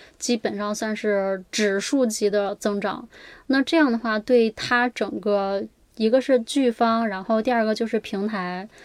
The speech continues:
都是一个，呃，利益的叠加，而不仅仅是我就又，又可以多卖出多少个广告位去。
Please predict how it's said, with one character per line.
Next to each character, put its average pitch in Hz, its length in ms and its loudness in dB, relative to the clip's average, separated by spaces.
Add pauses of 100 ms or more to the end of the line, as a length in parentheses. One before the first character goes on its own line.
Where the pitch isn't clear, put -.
(240)
都 254 160 8
是 254 240 4
一 202 140 -2
个， 196 680 0 (380)
呃， 214 160 0
利 262 220 4
益 247 40 2
的 214 160 2
叠 202 200 -2
加， 240 240 0
而 220 180 0
不 233 200 -2
仅 214 260 0
仅 214 120 0
是 208 140 -2
我 196 160 0
就 196 160 -4
又， 208 220 2
又 240 160 8
可 220 180 2
以 220 100 8
多 226 160 4
卖 226 160 2
出 214 160 -2
多 226 80 2
少 208 140 0
个 208 100 2
广 180 160 -4
告 196 140 2
位 262 180 0
去。 226 220 -6